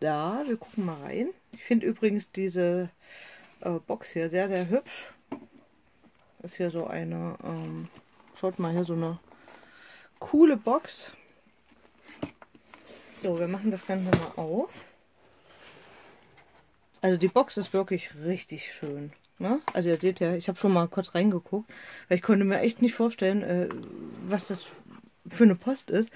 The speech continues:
Aber jetzt fiel es mir wieder ein, wir hatten ja diesen Pocket Letter Tausch. Ähm, ich habe ihr ja Sachen geschickt, ne, und so weiter, ihr wisst es ja. Ich hatte ihr ja schon abgeschickt. Er ist auch schon angekommen und jetzt ist ihr hier bei mir angekommen.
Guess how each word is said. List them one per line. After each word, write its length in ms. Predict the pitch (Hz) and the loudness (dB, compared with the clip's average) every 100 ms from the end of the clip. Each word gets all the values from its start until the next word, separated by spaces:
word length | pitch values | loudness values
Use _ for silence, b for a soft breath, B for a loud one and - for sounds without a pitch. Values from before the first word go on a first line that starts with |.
| B B B - | B B B 4
Aber 100 | 196 | 4
jetzt 160 | 202 | 4
fiel 120 | - | 2
es 60 | 220 | 0
mir 140 | 214 | 2
wieder 140 | 190 196 | 4 4
ein, 220 | 185 202 | 4 4
wir 100 | 180 | 2
hatten 160 | 190 202 | 4 4
ja 80 | |
diesen 260 | 175 190 190 | 4 2 2
Pocket 320 | - 233 226 | 2 2 2
Letter 240 | 165 156 156 | 0 -2 -4
Tausch. 400 | 175 170 294 - B B B B B - | -2 -2 -2 -8 B B B B B -2
Ähm, 300 | 196 185 185 | 2 2 0
ich 120 | 185 | 0
habe 160 | 214 - | 0 2
ihr 60 | |
ja 140 | 190 170 | 4 2
Sachen 240 | 175 226 | 2 4
geschickt, 340 | 247 226 240 226 | 4 4 2 6
ne, 160 | 247 | 4
und 180 | 247 220 | 6 6
so 120 | 208 | 6
weiter, 260 | 160 180 175 | 2 2 2
ihr 140 | 165 | 2
wisst 220 | 180 220 | 0 -2
es 100 | - | -6
ja. 220 | 156 180 247 254 | -2 -2 -2 -8
Ich 140 | - | -4
hatte 160 | 220 214 | -2 0
ihr 200 | - 196 | 0 0
ja 140 | 185 | 0
schon 180 | 180 170 | -2 -4
abgeschickt. 600 | - - 311 370 427 - B B B B B | -6 -6 -2 -2 -2 -8 B B B B B
Er 80 | 196 | -2
ist 80 | 190 | 0
auch 100 | 185 | 0
schon 160 | 185 | -2
angekommen 580 | 175 214 330 359 294 285 | 0 2 2 0 -2 -2
und 200 | - 196 | 0 0
jetzt 200 | 202 220 | 0 -2
ist 260 | - 185 - | -4 -6 -4
ihr 280 | 214 214 190 | 0 2 2
hier 160 | 180 | 0
bei 140 | 165 160 | 0 2
mir 180 | 226 | 2
angekommen. 460 | 220 165 180 - 254 | 0 -4 -4 0 -2